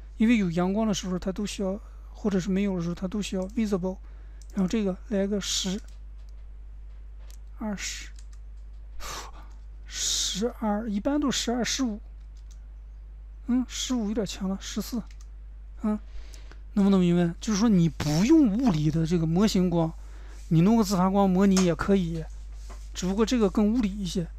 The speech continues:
啊。那么你不用这个怎么办呢？不用这个怎么办？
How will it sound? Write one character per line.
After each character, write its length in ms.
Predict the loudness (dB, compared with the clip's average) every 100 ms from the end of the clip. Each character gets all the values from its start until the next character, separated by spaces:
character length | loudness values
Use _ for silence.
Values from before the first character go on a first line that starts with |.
| -4
啊。 220 | 0 0 -2 -10 -12 -4 4
那 80 |
么 80 | 8
你 140 | 8 6
不 140 | 6
用 140 | 6
这 80 | 6
个 80 | 4
怎 100 | 2
么 120 | 2
办 160 | 2 4
呢？ 200 | 2 -2 -8 -4
不 80 | 2
用 100 | 4
这 80 | 4
个 80 | 2
怎 60 |
么 80 | 0
办？ 120 | -2